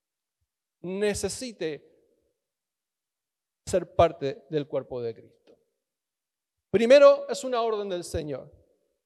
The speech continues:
no dejándonos de congregarnos como tiene por costumbre. Ahora, ¿es necesario los hijos de Dios poder asistir y congregarse en una iglesia para que de esa forma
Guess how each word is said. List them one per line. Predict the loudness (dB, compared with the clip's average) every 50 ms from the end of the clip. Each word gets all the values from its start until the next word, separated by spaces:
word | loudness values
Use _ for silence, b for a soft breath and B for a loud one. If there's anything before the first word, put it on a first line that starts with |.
| _ _ _ _
no | -8 -2 2 4 6 6
dejándonos | 6 4 2 2 0 0 0 0 0 0
de | 0 0
congregarnos | -2 -2 -2 -2 0 2 2 2 2 0 -6 -6 -6 -8 -8 -12 -18 -14
como | -12 -8 -6 -6 -6
tiene | -4 -4 -4 -4 -4
por | -4 -6 -8 -8
costumbre. | -10 -12 -10 -10 -10 -6 0 4
Ahora, | 4 6 6 6 4 2 0 B B B B B B B B
¿es | 4 4 4
necesario | 4 0 -2 0 0 0 4 6 6 6 6 6 4
los | 4 4 4 2
hijos | -4 0 2 4
de | 4 4
Dios | 4 4 4 4 4 2
poder | 0 0 2 2 4 2
asistir | 0 -2 -6 -12 -14 -8 -6 -6 -4 -4
y | -4
congregarse | -4 -4 -4 -2 -4 -2 -2 -2 -4 -4 -4
en | -4 -4
una | -2 -4 -4
iglesia | -2 2 4 2 2 2 -4 -6 -6 -6 -8 -18 -20 -20 _ _ _ _ _ _ _ _ _ _ _ _ _ _ _ _ _ _ _
para | 4 6 6 6 6
que | 4 4
de | 4 4
esa | 4 2 0 4
forma | 6 6 6 6 4 2 2 0